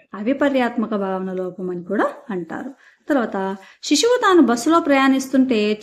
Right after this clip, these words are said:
చెట్లు వెనకకు పోతున్నాయి అనుకుంటాడు, ఆ, తప్ప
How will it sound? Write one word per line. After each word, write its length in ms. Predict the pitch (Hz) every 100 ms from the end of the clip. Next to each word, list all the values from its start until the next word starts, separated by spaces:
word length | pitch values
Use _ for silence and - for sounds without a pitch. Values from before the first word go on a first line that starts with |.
| 269
చెట్లు 240 | 277 427
వెనకకు 420 | 311 254 277 339
పోతున్నాయి 600 | 320 277 269 247 247 233
అనుకుంటాడు, 560 | 208 202 208 196 185 247 - _ _ _ _ _ _ _ _ _ _ _ 233
ఆ, 220 | 196 196 - _ 240
తప్ప 160 | 240